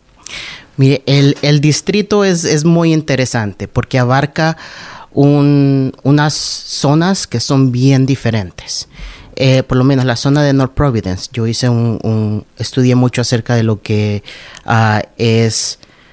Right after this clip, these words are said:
ah, cómo está compuesto ese distrito. Mucha gente que gana ochenta mil al año, las familias, este, casi no hay food stamps, la gente que usa ahí está bien bonito, bien limpio. Y luego nos vamos para abajo de,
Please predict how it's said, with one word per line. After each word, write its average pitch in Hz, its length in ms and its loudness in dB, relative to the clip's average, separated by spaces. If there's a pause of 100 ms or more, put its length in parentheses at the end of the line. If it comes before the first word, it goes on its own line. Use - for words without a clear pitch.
(180)
ah, 101 600 0 (920)
cómo 147 180 2
está 139 180 -2
compuesto 135 460 0
ese 127 140 -2
distrito. 165 600 -2 (460)
Mucha 127 260 0
gente 127 460 -2
que 120 120 -2
gana 110 360 0
ochenta 107 420 -4
mil 101 220 -2
al 113 140 -2
año, 156 340 2
las 110 140 -2
familias, 147 720 0 (360)
este, 113 340 -4
casi 123 300 -2
no 120 180 2
hay 117 420 0
food 156 220 -2
stamps, 135 360 -2
la 107 80 -2
gente 113 240 -2
que - 120 -6
usa 113 140 -2
ahí 135 140 2
está 147 220 -2
bien 120 220 -2
bonito, 156 480 0
bien 120 180 0
limpio. 160 420 0 (380)
Y 139 120 -2
luego 156 500 2 (500)
nos 139 140 -2
vamos 151 400 2
para 135 240 -2
abajo 135 400 -2
de, 120 500 0